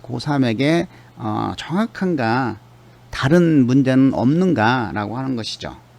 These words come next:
자, 신뢰도는 일관성이 있는가라고 하는 겁니다.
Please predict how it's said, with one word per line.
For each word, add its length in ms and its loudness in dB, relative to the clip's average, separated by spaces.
자, 220 -16
신뢰도는 840 2
일관성이 680 6
있는가라고 760 8
하는 220 4
겁니다. 420 0